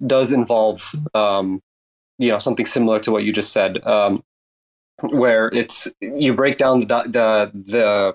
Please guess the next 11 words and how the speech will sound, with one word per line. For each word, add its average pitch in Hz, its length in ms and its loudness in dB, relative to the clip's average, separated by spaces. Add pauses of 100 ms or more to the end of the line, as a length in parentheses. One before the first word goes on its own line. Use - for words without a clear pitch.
(120)
vehicle 120 420 0
itself 110 460 -2 (360)
into 123 500 0
a - 100 -4
set 120 220 -2
of, 107 380 -2 (380)
you 123 140 -2
know, 107 240 -2
attributes 107 600 -2
or 107 140 -2
properties 107 640 -2